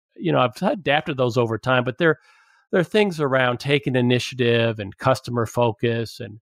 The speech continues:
collaborating. But over time, I added things like process improvement and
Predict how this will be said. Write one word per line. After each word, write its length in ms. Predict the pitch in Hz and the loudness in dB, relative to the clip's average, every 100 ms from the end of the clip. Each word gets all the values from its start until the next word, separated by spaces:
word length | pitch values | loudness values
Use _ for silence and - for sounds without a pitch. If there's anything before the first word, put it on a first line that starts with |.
| _ | _
collaborating. 1080 | - 113 120 120 120 117 113 113 110 107 110 _ _ _ _ _ | -6 0 0 2 2 2 0 0 -4 -6 -14 _ _ _ _ _
But 220 | 131 135 | -2 2
over 240 | 139 127 123 | 2 0 -6
time, 340 | 156 175 147 | -2 0 2
I 100 | 123 | 2
added 280 | 123 117 110 | 0 -2 -4
things 300 | 123 117 - | -4 -2 -2
like 200 | 107 - | -6 -4
process 520 | - 117 - 117 - | 0 0 0 -6 -4
improvement 640 | 104 - 175 147 131 120 | -6 -2 0 0 0 -2
and 140 | 107 | -2